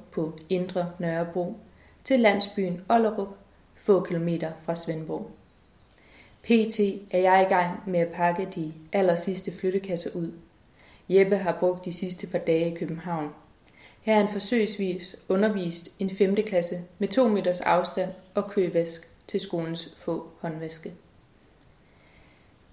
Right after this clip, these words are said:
Imens han har været væk, har jeg rodet lidt rundt i haven, fjernet, hvad jeg formoder var ukrudt, set syrenerne springe langsomt ud og forsøgt at lære Sonja,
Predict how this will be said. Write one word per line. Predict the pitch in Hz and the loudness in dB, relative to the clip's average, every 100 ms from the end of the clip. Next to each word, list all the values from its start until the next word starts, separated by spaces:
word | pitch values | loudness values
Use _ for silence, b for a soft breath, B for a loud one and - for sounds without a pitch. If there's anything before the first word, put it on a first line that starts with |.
| _ _ _ _ _ _ _ _ _ _ - | _ _ _ _ _ _ _ _ _ _ 0
Imens | 226 247 254 233 - | 4 6 6 2 0
han | 214 214 | 2 2
har | 220 | 2
været | 190 180 180 | 4 4 2
væk, | - - - - - | -4 -8 -20 -20 -8
har | - 180 | 0 2
jeg | 180 180 175 - | 4 2 0 4
rodet | 190 196 | 4 6
lidt | 226 214 | 2 2
rundt | 196 185 | 0 0
i | |
haven, | 170 156 156 160 170 - _ _ _ | -2 -4 -4 -6 -10 -14 _ _ _
fjernet, | - 180 170 190 202 | -2 2 2 2 0
hvad | 170 | 2
jeg | 165 160 160 | 0 0 0
formoder | 170 175 170 160 165 | 0 2 0 -2 -2
var | 160 | -2
ukrudt, | 180 180 175 - - _ _ _ - | -2 -6 -8 -8 -20 _ _ _ -14
set | - 233 214 | 0 2 2
syrenerne | - 208 214 214 196 180 175 | 0 0 4 4 2 -2 -4
springe | 175 - 180 175 175 180 | -4 0 2 2 -4 -6
langsomt | 170 180 208 214 185 190 | 0 0 0 -2 -6 -2
ud | 208 202 - b b b b - | -4 -4 -14 b b b b 0
og | 247 | 2
forsøgt | 254 254 226 208 | 2 2 0 0
at | 180 | 2
lære | 170 170 | 2 2
Sonja, | 170 - 180 190 | 0 0 0 0